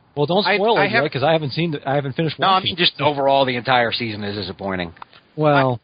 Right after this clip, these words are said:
Speaker 2: I, all the episodes are on my D V R. I have yet to watch 'em. I loved season
Speaker 3: Uh,
Speaker 2: one.
Speaker 3: it, it is not season one.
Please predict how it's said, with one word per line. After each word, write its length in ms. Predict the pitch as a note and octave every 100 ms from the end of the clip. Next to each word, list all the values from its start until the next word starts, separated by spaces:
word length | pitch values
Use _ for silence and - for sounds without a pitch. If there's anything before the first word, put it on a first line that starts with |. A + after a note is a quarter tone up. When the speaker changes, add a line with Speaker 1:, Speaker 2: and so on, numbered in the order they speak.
| -
Speaker 2:
I, 60 |
all 260 | G#2 G3+ A3
the 120 | G#3+ A3
episodes 400 | G3 G3 G3+ F3+
are 100 | F#3
on 80 |
my 100 | F#3
D 140 | E3+ F3
V 160 | E3
R. 180 | E3 D#3+
I 120 | D#3 D3+
have 100 | C#3
yet 220 | D3 D3
to 60 | D3
watch 300 | C3+ C#3 -
'em. 240 | C3+ B2 -
I 80 | D3
loved 400 | D#3 C#3+ C3+ -
season 280 | D3+ C3
Speaker 3:
Uh, 40 | D#3
Speaker 2:
one. 160 | C#3+ B2+
Speaker 3:
it, 140 | D3
it 120 | D#3+
is 120 | D#3 D3+
not 260 | D#3 B2+
season 300 | - C3 A2 G#2
one. 300 | F#2+ F2+